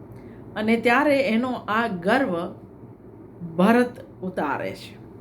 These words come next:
તો હનુમાન જ્યારે ગંધમાદન પર્વત ઊંચકી અયોધ્યા પરથી પસાર થાય,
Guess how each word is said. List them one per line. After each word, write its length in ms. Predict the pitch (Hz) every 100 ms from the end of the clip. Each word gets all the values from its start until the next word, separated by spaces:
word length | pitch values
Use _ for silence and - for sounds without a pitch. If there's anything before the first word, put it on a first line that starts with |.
| - - - - - -
તો 120 | 285 277
હનુમાન 640 | 214 247 302 349 415 349
જ્યારે 440 | 240 247 277 294
ગંધમાદન 880 | 254 226 277 381 269 247 247 285 294
પર્વત 400 | 220 202 240 240
ઊંચકી 360 | 226 220 - 233
અયોધ્યા 500 | 190 214 202 214 269
પરથી 280 | 254 233
પસાર 500 | 214 165 160 196 247
થાય, 360 | 247 160 185